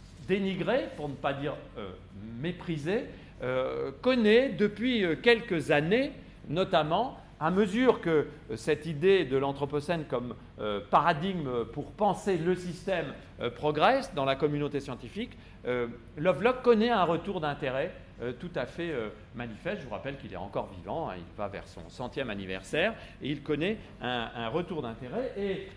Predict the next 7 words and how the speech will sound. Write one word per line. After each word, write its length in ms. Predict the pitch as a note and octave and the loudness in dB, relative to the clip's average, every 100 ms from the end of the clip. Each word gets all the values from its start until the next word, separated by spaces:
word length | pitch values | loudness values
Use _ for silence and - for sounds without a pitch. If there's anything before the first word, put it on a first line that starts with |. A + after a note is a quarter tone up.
| - | -8
nous 240 | E3+ A3 | -4 0
avions, 460 | G3+ E3+ G3 F#3+ D3+ | 0 -2 -6 -4 -6
euh, 40 | C#3 | -8
très 220 | - A#3 | -4 2
rapidement, 720 | G#3+ - F3+ F#3 F3 F3 D3 - - | 6 6 4 -2 2 2 0 -6 -10
euh, 460 | A#2 A2 G2+ G2+ G#2 B2 | -4 -2 -2 -2 -6 -6
montré, 640 | D3 F3 F3 F#3 F3 B2+ | -4 -4 -2 0 0 0